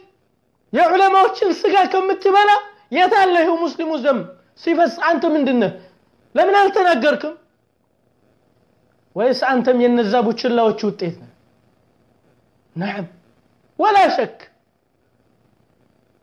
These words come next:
መን ለም የህተም ቢአምሪ ልሙስሊሚነ ፈለይሰ ሚና እያሉ ነው ረሱል ሰለላሁ ዐለይሂ ወሰለም። በሙስሊሞች ጉዳይ ያላስጨነቀ ሰው ከኛ አይደለም እያሉ ነው። የት ነው ያለኸው?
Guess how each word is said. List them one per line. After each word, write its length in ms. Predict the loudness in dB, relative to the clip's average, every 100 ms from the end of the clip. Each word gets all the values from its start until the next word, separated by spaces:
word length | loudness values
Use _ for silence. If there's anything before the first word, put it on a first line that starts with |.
| _ _ _ _ _ _ _ _ _ _ _ _ _ _ _ -8
መን 160 | -2 2
ለም 220 | 2 2
የህተም 440 | 0 -4 -2 -2 -2 -10 -20 _ -12
ቢአምሪ 400 | -6 -2 0 0
ልሙስሊሚነ 600 | -2 -4 -4 -2 0 0 0
ፈለይሰ 440 | 0 2 0 0 -2
ሚና 240 | -2 -4 -4
እያሉ 280 | -4 -6 -10
ነው 140 | -20 -20
ረሱል 260 | -20 -20
ሰለላሁ 300 | -20 -20 -20
ዐለይሂ 220 | -20 _ _
ወሰለም። 280 | _ _ _ _ _ _ -4
በሙስሊሞች 520 | -2 -2 -4 -4 -6
ጉዳይ 300 | -10 -6 -6 -4
ያላስጨነቀ 680 | -2 -2 -6 -14 -12 -10 -12
ሰው 160 | -14 -18 -20 _ _
ከኛ 260 | -20 -16 -6 -2
አይደለም 360 | -2 -4 -8
እያሉ 300 | -14 -18 -20 -20
ነው። 160 | -20 _ _ _ _ _ _ _ _ _ _ _ _ _
የት 220 | -10 -8 -8
ነው 120 | -14
ያለኸው? 400 | -14 -18 -18